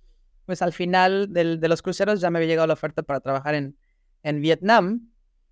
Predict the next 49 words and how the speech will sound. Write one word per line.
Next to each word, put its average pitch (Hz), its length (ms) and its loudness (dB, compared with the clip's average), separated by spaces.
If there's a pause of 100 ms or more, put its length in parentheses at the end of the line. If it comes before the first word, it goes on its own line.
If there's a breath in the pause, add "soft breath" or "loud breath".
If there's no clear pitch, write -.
(360)
Em, 147 720 -2 (320)
así 156 280 -4
que 170 380 2
me 151 180 -2
resultó 170 260 -2
muy 190 640 -2 (260)
exótico 247 580 -2
en 190 100 0
ese 175 140 -2
entonces, 170 300 -4
porque 143 220 -8
hubiera 156 120 0
sido 170 140 0
la 156 100 2
primera 143 260 -2
vez 139 120 -4
que - 100 -20
me 123 120 -10
fuera, 131 420 -4
que 131 80 -8
me 131 80 -4
viniera 139 240 0
aquí 139 220 -4
a, 131 80 0 (220)
a 117 380 -4
Asia. 180 400 -4 (600)
Entonces, 170 720 0
eh, 123 540 -8 (100)
la 156 280 -2
vida 170 100 0
en 190 60 4
los 185 100 2
cruceros, - 340 -2
pues, 156 140 -8
es 180 120 0
bastante 165 400 0
agitada, 135 360 -4
la 139 120 -2
verdad. 127 240 -4
Este, - 420 -12 (640)
dependiendo 190 380 0
de 285 60 6
la 233 100 8
posición 170 260 -2
en 190 40 4
la 175 60 4
que - 100 -18
estés - 180 -8
trabajando, 156 520 -2